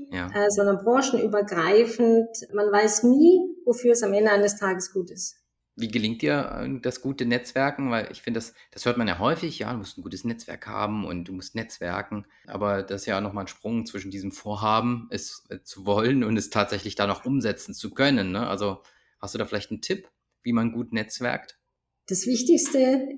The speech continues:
Speaker 2: sind auch da wieder die Menschen. Das, es ist egal, äh, ob das jetzt, wie ich vorhin auch gesagt hatte, die Mitarbeiter, die Werte der Mitarbeiter, äh, wenn, wenn du die richtigen Menschen triffst,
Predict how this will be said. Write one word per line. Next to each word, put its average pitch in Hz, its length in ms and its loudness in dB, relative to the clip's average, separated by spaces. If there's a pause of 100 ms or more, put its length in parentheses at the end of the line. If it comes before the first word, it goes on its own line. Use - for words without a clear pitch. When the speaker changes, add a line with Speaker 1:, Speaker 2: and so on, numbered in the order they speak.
Speaker 2:
sind 233 240 6
auch 208 80 4
da 196 180 2
wieder 240 160 2
die 214 120 2
Menschen. 196 720 0
Das, 208 240 2
es 214 160 0
ist 220 160 4
egal, 233 640 4
äh, 208 280 0
ob 208 120 -4
das 214 140 2
jetzt, 214 360 4
wie 214 160 2
ich 220 120 0
vorhin 240 200 8
auch 233 140 2
gesagt 233 380 2
hatte, 202 160 2
die 196 120 2
Mitarbeiter, 262 680 2
die 226 140 2
Werte 226 320 2
der 202 100 2
Mitarbeiter, 262 800 2 (540)
äh, 202 140 0
wenn, 220 200 4
wenn 240 160 8
du 254 300 8 (300)
die 226 180 2
richtigen 262 760 4
Menschen 226 680 6 (120)
triffst, - 600 2